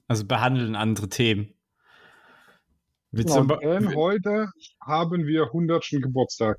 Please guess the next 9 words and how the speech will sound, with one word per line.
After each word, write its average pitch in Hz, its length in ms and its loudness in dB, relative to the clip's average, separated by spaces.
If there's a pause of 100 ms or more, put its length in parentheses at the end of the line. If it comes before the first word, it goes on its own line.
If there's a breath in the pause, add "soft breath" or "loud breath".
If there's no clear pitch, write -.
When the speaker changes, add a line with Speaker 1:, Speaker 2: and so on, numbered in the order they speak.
(540)
Speaker 1:
Ja. 110 380 2 (720 loud breath)
Da 127 120 -2
gratulieren 143 640 0
wir 143 160 0
uns 202 640 -2 (540)
und 131 220 0
euch 143 300 0
ganz 127 280 -2
herzlich. 110 580 -2